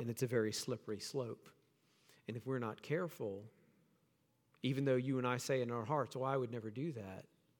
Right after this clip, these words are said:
but would we? We're not our own. We're bought with a price. We belong to him. Does not our time belong to him? And that's where it all started.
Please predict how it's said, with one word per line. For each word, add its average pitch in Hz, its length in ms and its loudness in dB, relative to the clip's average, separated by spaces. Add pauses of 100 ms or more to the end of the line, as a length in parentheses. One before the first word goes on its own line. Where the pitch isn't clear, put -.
(1600)
but - 160 -6
would 156 160 -2
we? 101 160 -10 (2500)
We're 131 120 0
not 165 180 4
our 110 180 2
own. 156 240 0
We're 123 100 -2
bought 147 260 2
with 104 100 -10
a 98 40 -12
price. - 600 -10 (560)
We 135 80 -8
belong 135 300 4
to 113 80 -4
him. 160 240 -4 (1200)
Does 120 160 -4
not 131 160 4
our 120 140 0
time 190 340 -4
belong 113 320 -6
to 104 80 -12
him? 101 140 -14 (3000)
And 135 100 4
that's 170 220 10
where 190 180 12
it 185 80 10
all 185 160 10
started. 185 500 2